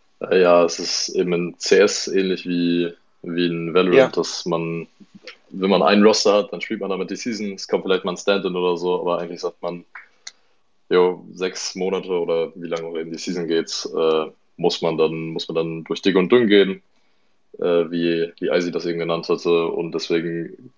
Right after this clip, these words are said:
Speaker 1: gilt eigentlich so der Regelsatz, dass man sagt, desto früher, desto besser.
Speaker 2: Okay.
Speaker 1: Ähm, bei uns war es jetzt der Fall, dass wir uns erst relativ spät vor der Season, äh, zusammengefunden haben und dadurch,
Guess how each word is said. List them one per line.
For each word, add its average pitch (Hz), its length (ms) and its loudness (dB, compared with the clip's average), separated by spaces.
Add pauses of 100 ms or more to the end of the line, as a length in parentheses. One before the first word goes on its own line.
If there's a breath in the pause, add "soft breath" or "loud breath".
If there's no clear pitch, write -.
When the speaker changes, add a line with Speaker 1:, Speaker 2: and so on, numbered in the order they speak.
(100)
Speaker 1:
gilt 85 220 0
eigentlich 87 220 -2
so 87 80 -2
der 82 120 2
Regelsatz, 85 360 2
dass 85 160 -2
man 85 120 -4
sagt, 82 440 2 (600)
desto - 220 -2
früher, 87 260 2
desto 78 260 -4
besser. - 380 0 (480 soft breath)
Speaker 2:
Okay. 120 260 2
Speaker 1:
Ähm, 82 600 -2 (380)
bei 90 140 6
uns - 640 -2 (120)
war 90 120 4
es - 120 -4
jetzt - 480 -6
der 90 100 0
Fall, 87 220 0
dass 85 180 -4
wir 85 100 -2
uns 82 180 -6
erst - 360 -8
relativ 85 300 -4
spät - 600 -4
vor 117 140 4
der 117 100 4
Season, 117 720 -6
äh, 113 140 0
zusammengefunden 101 720 -2
haben 87 400 -2
und 80 120 -10
dadurch, 82 440 -2